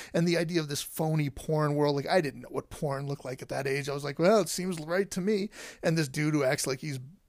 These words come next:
Bill Maher and the ridiculousness, and Dennis Franz is in it, and Larry Flash Jenkins from Fletch, and just colorful and wacky and weird, and it didn't have that,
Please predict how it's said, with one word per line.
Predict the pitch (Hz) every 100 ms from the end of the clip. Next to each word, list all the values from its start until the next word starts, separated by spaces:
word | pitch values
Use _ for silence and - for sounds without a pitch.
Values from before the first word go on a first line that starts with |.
| _ - 175
Bill | 160 151
Maher | 131 139 160 160 156 151
and | 135
the | 127
ridiculousness, | 127 127 - 160 151 - 151 143 156 135
and | 147
Dennis | 135 139 -
Franz | - 147 143 151 147
is | 147 151
in | 143
it, | 143 - - -
and | 180 156
Larry | 151 151
Flash | - 147 147 -
Jenkins | 165 170 165 170 156
from | - 135
Fletch, | - - 160 147 147 - - -
and | 165 151 139 131 123 - - - -
just | 233 - - -
colorful | - - 190 220 208 - 196 185
and | 147
wacky | 120 131 151 151 175
and | 156 139
weird, | 151 156 143
and |
it | 135
didn't | 240 208
have | 180 165
that, | 139